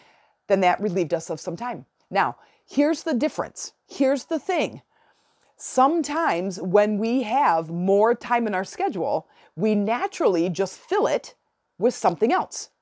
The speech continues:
We fill it with T V, we fill it with tablets, we fill it with nonsense or non-value type things.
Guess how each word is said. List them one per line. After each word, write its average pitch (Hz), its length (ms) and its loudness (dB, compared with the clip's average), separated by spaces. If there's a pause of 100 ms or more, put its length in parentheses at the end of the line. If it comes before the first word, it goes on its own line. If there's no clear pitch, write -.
(1040)
We 220 100 4
fill 190 220 2
it 147 60 2
with - 140 -4
T 185 220 -4
V, 262 320 0
we 220 140 -2
fill 165 180 0
it 95 60 -2
with 143 180 -6
tablets, 233 560 0
we 185 80 -2
fill 180 220 4
it - 80 0
with 170 240 0 (260)
nonsense 214 840 0
or 170 140 0
non-value 190 1300 2
type - 300 -4
things. - 380 -8